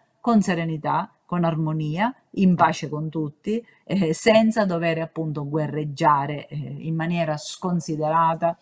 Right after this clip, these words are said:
e scomposta, ma dando davvero, promuovendo una, eh, risposta che è risultato,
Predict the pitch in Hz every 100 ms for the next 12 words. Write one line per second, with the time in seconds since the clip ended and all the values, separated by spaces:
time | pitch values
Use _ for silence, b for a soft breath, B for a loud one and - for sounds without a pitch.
0 | b b - 175 - 156 147 147 151 -
1 | - - _ _ 165 170 160 165 170 165
2 | - 151 139 156 151 160 - 147 147 151
3 | 147 143 147 151 - _ _ - 185 175
4 | 156 B B B - 170 156 151 185 -
5 | - 240 - 214 165 - _ 196 160 175
6 | 220 - 160 170 180 160 156 - 151 -
7 | - -